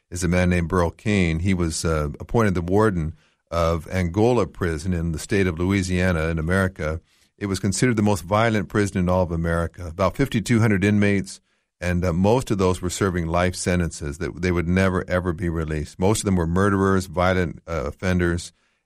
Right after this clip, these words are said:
And, uh, Burl came in there and just said, God, how can you use an ordinary person like me? I'm not a preacher. I'm not a seminary trained. I'm just a guy who runs a prison. And, uh, God began to just show him.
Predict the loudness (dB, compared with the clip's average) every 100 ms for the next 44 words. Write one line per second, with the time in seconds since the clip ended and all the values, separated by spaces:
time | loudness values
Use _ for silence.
0 | _ -4 -2 0 2 2 2 0 0 2
1 | 2 2 2 0 -2 -2 0 -2 -4 -12
2 | -4 -4 0 2 2 0 -10 -18 _ _
3 | -4 0 0 0 -2 0 2 2 0 0
4 | 0 2 0 0 0 -4 -2 -2 -2 -2
5 | -4 -4 -8 _ _ -6 0 0 -2 -2
6 | 0 0 2 4 4 2 0 0 -4 -2
7 | 0 2 0 -2 -2 0 2 0 0 -2
8 | -4 -8 -6 -2 0 0 -2 -2 -2 -2
9 | -6 -4 -4 -4 -8 -10 _ _ _ _
10 | -6 -4 -4 0 0 0 -2 -2 -4 -4
11 | -2 0 0 -4 -6